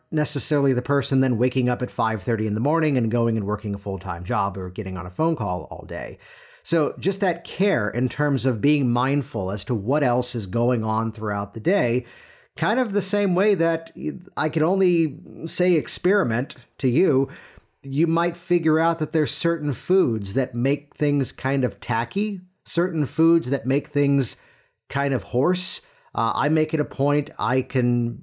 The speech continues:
have all sorts of carbonated beverages. Uh, however, if I'm doing a full day of teaching, if I'm seeing a full day of clients,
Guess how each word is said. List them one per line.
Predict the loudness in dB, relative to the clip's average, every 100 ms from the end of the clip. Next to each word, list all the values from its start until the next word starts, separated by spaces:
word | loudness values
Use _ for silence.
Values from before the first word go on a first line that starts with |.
| -6
have | -4 0
all | 0 0
sorts | 0 0 0
of | -2
carbonated | -4 -2 0 0 0 -2
beverages. | -4 0 0 2 2 0 -6 -16 -20 -20 -4
Uh, | -2 -2
however, | -2 -2 0 0 2 4 4 2
if | 0 0
I'm | 0 0 -2 -4 0
doing | 2 2
a | 0
full | 0 0
day | 2 0
of | -2
teaching, | -2 0 0 -2 -4
if | -4 -6
I'm | -6
seeing | -4 0 2 0
a |
full | 0 0
day | 2 0
of | -2
clients, | -4 -2 -2 -2 -6 -8